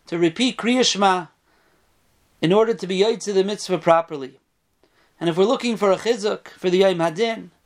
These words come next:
the Yom Hadin, which is the Malchus of HaKadosh Baruch Hu, we could start with this, the schus of Kriya Shema.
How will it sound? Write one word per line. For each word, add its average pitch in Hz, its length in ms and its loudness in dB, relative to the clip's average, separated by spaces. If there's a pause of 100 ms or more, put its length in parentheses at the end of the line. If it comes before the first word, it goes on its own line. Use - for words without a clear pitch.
(600)
the - 100 -4
Yom 160 120 2
Hadin, 175 640 -2 (320)
which - 160 -8
is 139 120 -4
the 151 80 0
Malchus 180 440 0
of 160 80 -6
HaKadosh 156 440 -4
Baruch 202 300 0
Hu, 151 220 -12 (720)
we 165 80 -6
could 180 160 -4
start 208 340 2
with 190 160 -10
this, - 480 -10 (480)
the - 80 -14
schus - 360 -4
of 233 120 0
Kriya 240 260 -4
Shema. - 340 -6